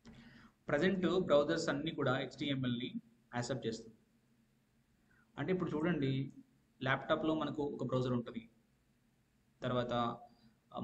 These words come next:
మొబైల్లో ఒక బ్రౌజర్ ఉంటుంది, మీ యాపిల్లో ఒక, యాపిల్ మొబైల్లో ఒక బ్రౌజర్ ఉంటుంది, Mac, మ్యాక్ ఓఎస్లో ఒక బ్రౌజర్ ఉంటుంది. కానీ అన్ని వెబ్‌సైట్, ఏ వెబ్‌సైట్ ఓపెన్ చేసా కూడా అన్ని వాటిల్లో కూడా మనకు విజిబుల్ అవుతుంది. So, ఎందుకు అంటే హెచ్టిఎంఎల్ని యూజ్ చేసాం కాబట్టి.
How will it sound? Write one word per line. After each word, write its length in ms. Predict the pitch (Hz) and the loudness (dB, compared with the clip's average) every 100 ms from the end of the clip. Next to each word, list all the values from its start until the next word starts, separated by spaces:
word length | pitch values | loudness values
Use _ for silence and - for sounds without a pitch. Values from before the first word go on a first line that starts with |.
| 123 | 0
మొబైల్లో 440 | 120 139 143 135 120 - - | 2 4 4 2 2 -4 -14
ఒక 120 | - 135 | -10 -4
బ్రౌజర్ 300 | 123 123 123 120 | 0 2 2 0
ఉంటుంది, 260 | - 113 - - _ _ _ _ - | -4 -12 -14 -20 _ _ _ _ -4
మీ 100 | 123 | -2
యాపిల్లో 340 | 120 123 151 143 | 0 0 2 0
ఒక, 80 | 127 131 - - | -2 -6 -8 -6
యాపిల్ 260 | 123 135 127 | -4 -2 -2
మొబైల్లో 260 | 127 131 131 | 0 0 0
ఒక 80 | 123 | -2
బ్రౌజర్ 240 | 123 120 117 | -2 -2 -2
ఉంటుంది, 240 | 117 - 113 - 113 | -4 -8 -16 -2 0
Mac, 180 | 120 123 - _ - | 2 0 -8 _ -6
మ్యాక్ 220 | 131 - | -4 -2
ఓఎస్లో 280 | 131 123 131 | 0 0 0
ఒక 100 | - 113 | -4 0
బ్రౌజర్ 240 | 113 113 | 2 2
ఉంటుంది. 220 | 113 - - | 0 -4 -8
కానీ 180 | 131 170 233 - - - _ | -6 -4 -8 -10 -20 -20 _
అన్ని 320 | - 123 185 214 | -6 -2 0 2
వెబ్‌సైట్, 360 | 170 - 156 127 127 | 2 0 0 0 2
ఏ 20 | 156 165 143 | 2 2 0
వెబ్‌సైట్ 280 | - 190 175 | -2 -2 0
ఓపెన్ 200 | 170 160 | 0 0
చేసా 180 | 147 151 139 | 0 0 -2
కూడా 120 | 151 202 | -2 -2
అన్ని 200 | 180 185 180 | -2 0 4
వాటిల్లో 380 | 175 170 165 160 | 4 2 0 0
కూడా 180 | 170 185 | 0 -2
మనకు 220 | 160 - 240 - _ _ _ | -4 -8 -14 -18 _ _ _
విజిబుల్ 280 | 151 - 170 131 | -4 2 6 6
అవుతుంది. 300 | 113 107 - _ _ _ - - | 4 -4 -10 _ _ _ -20 -8
So, 140 | - 170 170 175 - 143 | -2 2 2 0 -2 -2
ఎందుకు 240 | 170 180 165 | 0 2 2
అంటే 180 | 143 226 262 233 | 0 -2 -4 -4
హెచ్టిఎంఎల్ని 560 | 143 131 - 156 151 147 | -4 -2 -2 -2 0 -2
యూజ్ 140 | 135 135 | -2 -2
చేసాం 220 | - 117 | -4 -2
కాబట్టి. 300 | 107 104 - | -2 -4 -8